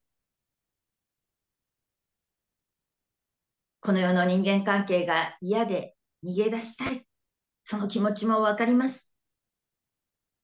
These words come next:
山に逃げて、ね、老後を静かに暮らしたい。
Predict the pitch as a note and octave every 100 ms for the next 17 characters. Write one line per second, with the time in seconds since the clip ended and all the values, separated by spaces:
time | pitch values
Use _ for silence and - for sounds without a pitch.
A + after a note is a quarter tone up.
0 | _ - A3 A3+ G#3+ G#3 G3+ A3 A#3+ -
1 | F3 - _ _ _ _ F#3+ G#3+ G#3 -
2 | - G#3 F#3 F#3+ F#3+ F3+ - - A#3+ A#3+
3 | A3+ G3 F#3+ A3 A#3+ A#3+ - A3 F#3+